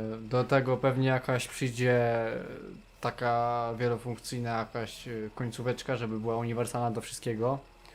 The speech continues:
Żeby można nią było i gnój, i, i ten, co tam jeszcze, yy,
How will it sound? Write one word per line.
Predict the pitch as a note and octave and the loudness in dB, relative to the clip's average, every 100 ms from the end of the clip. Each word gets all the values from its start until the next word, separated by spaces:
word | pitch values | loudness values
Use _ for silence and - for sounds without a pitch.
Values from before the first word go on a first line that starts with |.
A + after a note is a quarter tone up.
| - - - - - | -20 -20 -20 -16 -8
Żeby | A2+ | -6
można | A2+ A#2 A#2 | -2 -2 -2
nią | A2+ A2 | -2 0
było | A#2+ A#2 A2+ A2 A2+ A2+ A2+ A2 - | 0 0 0 0 -2 -4 -6 -6 -6
i | B2+ | -6
gnój, | A#2 B2+ B2+ B2+ B2+ B2 - - | -2 0 2 2 0 -2 -8 -18
i, | A2 A#2 A#2 A2+ A2+ A2+ A2+ A#2 A2+ A2 - - - | -10 -6 -4 -4 -6 -6 -8 -10 -10 -10 -12 -14 -12
i | A#2+ A#2+ A2+ | -10 -10 -8
ten, | A2+ A2 G#2 G#2 C3 - | -4 -4 -4 -6 -12 -16
co | - | -12
tam | A2+ A2 G#2+ | -8 -4 -6
jeszcze, | G#2+ - G#2 - - - - - - - - - - - - - - | -6 -10 -14 -14 -20 -20 -20 -20 -20 -20 -20 -20 -20 -20 -20 -20 -18
yy, | - | -14